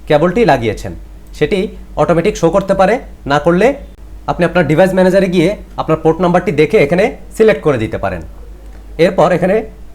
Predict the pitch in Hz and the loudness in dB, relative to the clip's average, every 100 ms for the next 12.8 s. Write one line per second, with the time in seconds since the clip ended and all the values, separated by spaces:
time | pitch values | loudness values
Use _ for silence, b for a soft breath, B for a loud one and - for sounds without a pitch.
0 | - 233 233 175 - 127 95 82 - - | 2 2 4 0 -2 -2 -2 -4 -10 -18
1 | - - - - - - - - - - | -18 -18 -18 -18 -18 -18 -18 -18 -18 -20
2 | - - - - 165 175 190 208 202 185 | -18 -20 -20 -2 0 2 2 2 0 0
3 | 208 202 185 147 160 - - - 127 151 | 2 4 4 4 2 0 -12 -12 -2 0
4 | 170 220 - - 120 165 214 - - - | 2 0 -4 -10 -2 0 0 -6 -16 -20
5 | - - 147 190 180 151 135 110 110 101 | -16 -4 0 2 2 2 2 0 -4 -10
6 | 85 - - - 151 196 285 - - - | -12 -14 -6 -2 2 2 2 -6 -18 -20
7 | - - 127 - 180 220 - - 135 143 | -18 -2 0 2 2 0 -2 -6 0 0
8 | 175 170 160 160 226 240 - 170 185 185 | 0 2 2 2 -2 -2 -6 -2 0 2
9 | 165 170 180 220 220 269 - - - 233 | 2 0 0 -2 0 -2 -4 -16 -4 0
10 | 214 180 160 117 98 - 76 - - - | 2 2 0 0 -4 -8 -14 -16 -20 -18
11 | - - 147 220 285 - - - - - | -18 -4 0 0 -2 -10 -20 -18 -18 -4
12 | 196 214 151 135 104 - - | 0 0 2 0 0 -6 -12